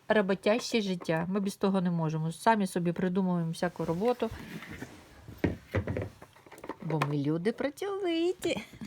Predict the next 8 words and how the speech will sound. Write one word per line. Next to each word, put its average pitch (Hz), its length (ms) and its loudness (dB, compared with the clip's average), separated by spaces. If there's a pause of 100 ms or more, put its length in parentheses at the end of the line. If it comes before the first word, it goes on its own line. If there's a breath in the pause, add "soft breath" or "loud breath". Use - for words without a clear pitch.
(120)
<laughs> - 1600 -8
Все, 208 160 6
викладаю, 196 540 8
нехай 202 300 6
яйце 180 280 4
гріється. 240 580 0 (680 loud breath)
Зараз 208 500 2 (560 loud breath)
піду. 180 320 0